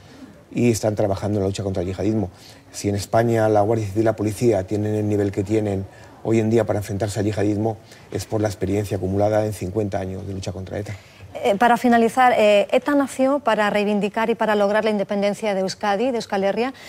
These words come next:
Speaker 2: Eh, ¿piensa que en Cataluña, con todo lo que está pasando en esta época, podría surgir un grupo armado como eta?
Speaker 1: Hombre, yo quiero creer que no. En Cataluña ya hubo algo parecido, Terra Lliure.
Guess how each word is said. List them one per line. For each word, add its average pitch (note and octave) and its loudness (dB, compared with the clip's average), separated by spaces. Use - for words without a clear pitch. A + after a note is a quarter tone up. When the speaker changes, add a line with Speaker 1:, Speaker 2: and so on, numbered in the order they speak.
Speaker 2:
Eh, G3 4
¿piensa C#4+ 4
que F4 -4
en C#4+ 2
Cataluña, A3 0
con A#3+ -4
todo A3 2
lo G#3 0
que - -4
está G3+ -6
pasando G3 -4
en F#3+ -2
esta F#3+ -4
época, F#3 -4
podría A3 2
surgir C4 0
un A3 0
grupo G#3 -2
armado G3 -2
como F#3+ -4
eta? F#3+ -6
Speaker 1:
Hombre, A2+ -2
yo A2+ 2
quiero C3+ 4
creer A#2+ 0
que F#2+ -4
no. A2 0
En G2+ -10
Cataluña A2 0
ya A2 4
hubo A2 2
algo G2 -2
parecido, G2 -2
Terra G2 -6
Lliure. G#2+ -2